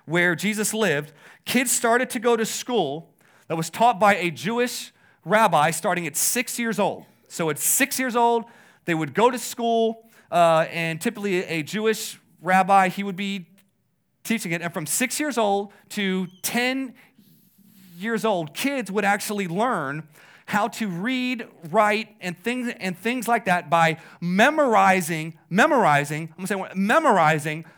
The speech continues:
the first five books of the Bible. Genesis, Exodus, Leviticus, Deuteronomy, or, uh, Numbers, and Deuteronomy.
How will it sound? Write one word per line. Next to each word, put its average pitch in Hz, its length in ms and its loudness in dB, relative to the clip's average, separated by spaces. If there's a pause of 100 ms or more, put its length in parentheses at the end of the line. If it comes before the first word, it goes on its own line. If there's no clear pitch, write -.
the 180 100 0
first 226 440 0
five 208 360 4
books 180 240 -6
of 170 60 -8
the 170 60 -6
Bible. 139 360 0 (840)
Genesis, 214 520 -2 (120)
Exodus, 196 520 -2
Leviticus, 175 420 -4
Deuteronomy, 156 600 -4 (300)
or, 139 260 -4 (260)
uh, 139 60 -16 (180)
Numbers, 180 800 -2
and 156 120 -8
Deuteronomy. 156 340 -4